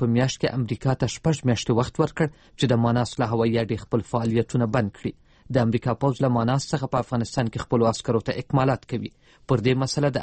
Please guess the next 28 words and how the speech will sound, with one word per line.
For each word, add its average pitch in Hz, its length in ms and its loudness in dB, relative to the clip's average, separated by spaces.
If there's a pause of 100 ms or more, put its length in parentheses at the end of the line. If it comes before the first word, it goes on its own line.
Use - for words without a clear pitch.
امریکا 117 300 -2
سفارت 117 460 -2
تر 123 100 0
اوسه 120 200 0
څه - 220 -2
نه 123 100 4
دي 147 60 4
ویلي. 147 320 2 (360)
د 131 140 2
قرغیزستان 110 580 -2
جمهور 110 260 0
رئیس 120 140 0 (120)
قربان 110 360 0
بیک 117 140 2 (100)
باقیف 135 380 0
تر - 380 -4
دې 117 160 2 (100)
مخکې - 280 -4
ویلي 117 240 2
وو 147 140 -2 (200)
چې - 140 -2
د 117 120 2
ماناس 113 320 2
د 113 140 0
بندولو 107 460 2 (100)
پریکړه 117 340 -2 (400)
نسي - 260 0
بدلیدای. 110 420 -4